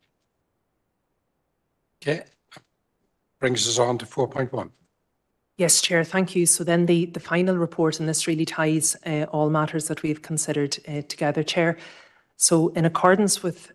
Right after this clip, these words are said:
Speaker 2: uh, Part One of the Local Government Finance Act, and as laid down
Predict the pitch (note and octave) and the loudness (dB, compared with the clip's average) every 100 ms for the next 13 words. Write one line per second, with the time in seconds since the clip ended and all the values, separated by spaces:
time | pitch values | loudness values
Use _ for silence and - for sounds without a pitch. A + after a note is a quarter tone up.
0 | E3 D3+ C#3+ - D3+ - F3+ F#3 D#3+ D3+ | -10 -8 -8 -8 -8 -4 -2 0 0 -2
1 | D#3 D3+ D3 C#3+ C#3+ D3 D3+ D3 D3 D3 | -2 -4 -4 -6 -8 -8 -6 -4 -4 -4
2 | C#3+ - D3+ D3 D3+ D3 C#3+ D3+ D#3 F3+ | -6 -2 0 0 2 2 4 6 6 6
3 | F3 | 4